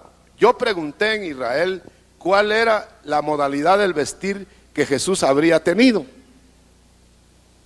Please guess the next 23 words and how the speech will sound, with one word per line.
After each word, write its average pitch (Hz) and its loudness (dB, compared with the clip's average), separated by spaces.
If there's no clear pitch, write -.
Porque 127 0
él 208 4
estaba 185 2
a 139 0
la 143 2
moda, 160 4
oiga 113 -2
bien, 139 2
pero 143 4
a 139 4
la 139 4
moda 175 4
decente. 196 -4
Yo 196 4
pregunté, 262 2
él 220 -2
era 240 0
ortodoxo 185 -2
en 190 -4
el 165 -4
vestir, 226 -6
me 185 -6
dijeron. 127 -14